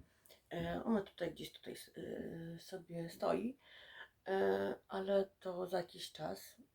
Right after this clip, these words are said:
Na razie to zamierzam po prostu przeczytać jakąś krótszą książkę. Em, mam taką,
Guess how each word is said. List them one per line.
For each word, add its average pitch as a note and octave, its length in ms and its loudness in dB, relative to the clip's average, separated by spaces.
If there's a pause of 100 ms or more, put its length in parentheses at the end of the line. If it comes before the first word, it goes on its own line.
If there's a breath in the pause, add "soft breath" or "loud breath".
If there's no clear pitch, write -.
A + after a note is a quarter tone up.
(160)
Na F3 280 -6
razie E3+ 240 2
to E3+ 260 -8
zamierzam D#3+ 680 -2
po D#3 100 -18
prostu - 440 -16
przeczytać - 640 -14
jakąś C#3+ 280 -18
krótszą D#3 420 -14
książkę. - 500 -10 (920 loud breath)
Em, D3+ 800 -2
mam D#3+ 200 -2
taką, D3+ 400 -10